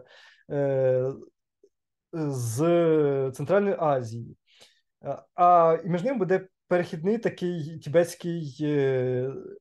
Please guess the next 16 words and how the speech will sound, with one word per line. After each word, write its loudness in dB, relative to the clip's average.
м, -8
ареал. 6
Е, 0
звідси 0
я 0
би 0
припустив, -4
е, -2
хоча 2
це 2
вимагає 2
більших, -6
е, -2
досліджень, -2
е, -2
спеціальних, 0